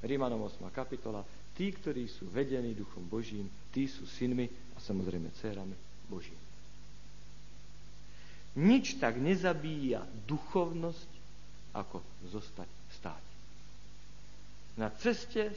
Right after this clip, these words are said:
spasenia, ceste za Ježišom Kristom nie je možné zostať stáť. Je to cesta dopredu, cesta rastu, cesta pohybu, cesta nového naučova-, vynaučovania sa, učenia sa,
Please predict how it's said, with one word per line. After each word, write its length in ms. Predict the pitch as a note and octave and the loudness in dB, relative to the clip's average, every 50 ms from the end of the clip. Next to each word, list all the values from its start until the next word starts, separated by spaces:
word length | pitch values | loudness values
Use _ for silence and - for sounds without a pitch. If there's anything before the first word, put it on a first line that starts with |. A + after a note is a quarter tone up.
| - | -4
spasenia, 600 | - - - B2+ A2+ - - C#3 C3 B2 A#2 A2+ - | -4 -2 0 0 0 0 -2 -2 -2 -2 -2 -2 -2
ceste 260 | - A#2+ - - B2+ | -4 -4 -2 -2 -2
za 140 | G#2 F#2+ G2 | -2 0 0
Ježišom 320 | A2+ A#2+ A#2+ A#2+ A#2+ A2 | 0 2 0 0 -2 -2
Kristom 320 | A2 A2 G2+ - - G2 G2 | -2 -2 -2 -2 -2 0 0
nie 400 | G#2 B2 C3+ D3 D3+ D3 C3+ C3 | 2 2 2 2 0 0 0 -2
je 20 | C3 - - | -2 -4 -4
možné 400 | G2+ G#2 G2+ G2 G#2 G#2 G2 F2+ | -2 -2 -2 -2 -2 -2 -2 -2
zostať 300 | F2+ F2+ - - F2+ - - - | -4 -4 -4 -4 -4 -4 -4 -4
stáť. 200 | - E2 D2+ - - - - - - - - - C3 | -4 -4 -4 -6 -6 -6 -6 -4 -4 -4 -2 0 2
Je 60 | C3+ | 2
to 80 | C3+ C3+ | 2 2
cesta 320 | - B2+ A2+ - - G2+ | 0 0 -2 -2 -2 0
dopredu, 560 | F#2+ A2+ E3+ F#3+ F#3+ - A3 A3 G3 G3+ G#3 | 6 8 8 8 8 6 4 6 6 4 2
cesta 400 | G3+ - B2+ - - - G#2+ G#2 | 2 0 -2 -2 -2 0 2 6
rastu, 400 | A#2 D#3+ F#3 - - - - A2+ | 8 8 8 6 4 0 0 0
cesta 320 | - - - A#2 - - G#2 | 0 0 -2 -2 0 0 0
pohybu, 800 | - - - G3 F3+ F#3 G3 F3+ F3 F#3+ F#3 F#3 - - - - | 4 8 10 10 12 12 10 10 10 8 8 6 2 -2 -2 0
cesta 320 | - A#2 - - A2+ G#2+ | 0 0 2 2 4 4
nového 640 | A2 C3 E3 F#3 F3+ G3 G3 F#3+ F#3+ F#3 F3+ F3 D#3+ - - - - - - - - - - - - - - - - - - - - - - | 8 8 8 10 10 8 8 6 6 6 6 4 4 2 0 -4 -4 -4 -4 -4 -4 -4 -4 -4 -4 -4 -4 -4 -4 -4 -4 -4 -6 -2 2
naučova-, 720 | - B2+ D#3 F3+ F#3 G3 F#3+ F#3 - - F#3+ E3+ E3 D#3 - - B2+ B2 | 6 10 12 12 12 12 10 8 4 4 4 4 4 2 2 0 0 2
vynaučovania 880 | B2 C3 F3+ F3+ F#3 F3 E3+ E3+ E3 - - E3 D#3+ D#3+ D#3+ D#3+ D#3 D3+ D3 | 2 4 4 6 6 6 6 6 4 2 2 4 4 4 4 2 2 0 0
sa, 160 | - - C#3 B2+ - - D3+ | -2 -2 -2 -2 -2 0 0
učenia 400 | D#3 - - E3 D#3 D3 C#3+ C#3 | 0 2 2 2 2 2 2 0
sa, 240 | - - C3+ B2+ | 0 -2 -2 -2